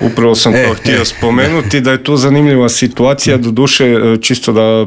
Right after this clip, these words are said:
Speaker 1: probate i malo objasniti možda, ako ste se i čuli s kolegama iz
Speaker 2: Jesam,
Speaker 1: Šibenika,
Speaker 2: naravno,
Speaker 1: s
Speaker 2: da.
Speaker 1: obzirom da je bilo zanimljivo vidjeti da su oni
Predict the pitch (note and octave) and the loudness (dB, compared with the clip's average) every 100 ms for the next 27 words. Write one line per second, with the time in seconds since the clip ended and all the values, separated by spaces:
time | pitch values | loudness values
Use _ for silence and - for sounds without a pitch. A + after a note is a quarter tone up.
0 | - A#2 A#2 A2 A2 A2 A2+ G2+ G#2+ A2 | -2 -2 -2 -2 -2 0 0 0 0 -2
1 | - A2+ F#2 G2+ F2+ F#2 A#2+ - - - | -2 -4 -2 0 2 0 0 -2 -6 -4
2 | F#2+ G#2 F#2+ A2+ G#2 F2+ - G2 G#2+ G#2 | -4 -2 -2 0 0 0 0 0 2 2
3 | A#2+ G2+ F2+ A#2+ C3 B2+ B2 A2+ - B2 | 2 2 0 0 2 0 0 -2 0 0
4 | A2+ A#2+ A#2+ A2+ G#2+ B2+ G#2+ A#2 B2 B2 | 0 0 0 0 2 2 2 2 2 2
5 | A#2 A2+ A2+ G#2+ A2 G2+ - A#2+ G#2 | 2 2 0 0 -2 -2 0 0 -2